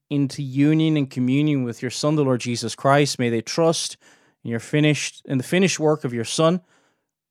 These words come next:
the Lord Jesus Christ, and may they not put any trust in the flesh. May they not put any trust in themselves, but may they flee from any confidence in self and run and trust in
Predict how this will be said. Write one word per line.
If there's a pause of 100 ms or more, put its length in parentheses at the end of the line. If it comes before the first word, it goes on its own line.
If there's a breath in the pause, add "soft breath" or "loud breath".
(120)
the
Lord
Jesus
Christ,
and (320)
may
they
not
put
any
trust
in
the
flesh. (300 soft breath)
May
they
not
put
any
trust
in
themselves, (320 soft breath)
but
may
they (180)
flee (680)
from
any
confidence
in
self (160)
and
run (1500 soft breath)
and (180)
trust
in